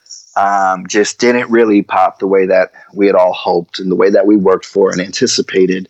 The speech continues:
Um, the label basically ended up disappearing. Um, I had left the medical field for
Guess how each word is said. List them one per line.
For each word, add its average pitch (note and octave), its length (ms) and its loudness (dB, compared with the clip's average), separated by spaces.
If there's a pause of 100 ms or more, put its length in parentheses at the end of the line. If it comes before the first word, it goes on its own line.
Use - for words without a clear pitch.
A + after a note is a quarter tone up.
(380)
Um, F#2 260 0
the F#2+ 80 2
label F#2+ 340 2
basically F#2 540 0
ended F#2+ 200 2
up G2 140 -2
disappearing. G#2+ 840 0 (540)
Um, F#2+ 720 -2 (880)
I G2+ 220 -2
had G2+ 440 -2
left A2+ 300 -4
the G#2+ 60 -10
medical G#2+ 380 -2
field F2 400 -4
for F#2 420 0